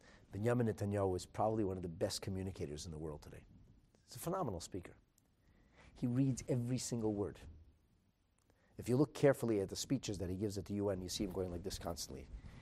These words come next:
He has, like, three or four words on a paper. He doesn't use a teleprompter. Three or four words, and they're big. You know, after you're, like, fifty, you can't read so well. They're big. He has a big font, thirty or something. And he reads them, and he keeps moving,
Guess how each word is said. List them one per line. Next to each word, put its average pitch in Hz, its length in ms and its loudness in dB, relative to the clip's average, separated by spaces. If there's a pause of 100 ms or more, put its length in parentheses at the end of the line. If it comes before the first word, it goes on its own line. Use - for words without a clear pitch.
(140)
He 104 120 -2
has, 110 240 4
like, 101 240 4 (100)
three 135 400 4
or 113 120 4
four 127 340 6
words 104 340 4
on 95 100 -2
a 90 40 -4
paper. 87 320 -2
He 92 60 2
doesn't 117 220 6
use 117 200 0
a 98 40 -8
teleprompter. - 520 0 (340)
Three 143 240 8
or 135 40 8
four 120 200 10
words, 101 300 4 (100)
and 92 80 -4
they're 82 140 2 (160)
big. 85 300 2 (680)
You 82 80 -6
know, 60 160 -10 (200)
after 87 200 -10
you're, 71 100 -4
like, - 80 -10
fifty, - 300 -6
you 69 60 -4
can't 90 200 0
read 110 180 0
so - 120 -4
well. - 160 -6 (220)
They're - 100 -8 (180)
big. 117 380 8
He - 80 -8
has 101 100 0
a - 60 -4 (220)
big 123 360 6 (220)
font, - 400 -2
thirty 120 360 4
or 78 40 -2
something. - 340 -8 (720)
And 104 100 -2
he 131 120 6
reads 135 380 2
them, 82 140 4
and 92 60 2
he 113 140 2
keeps - 340 0
moving, 147 460 6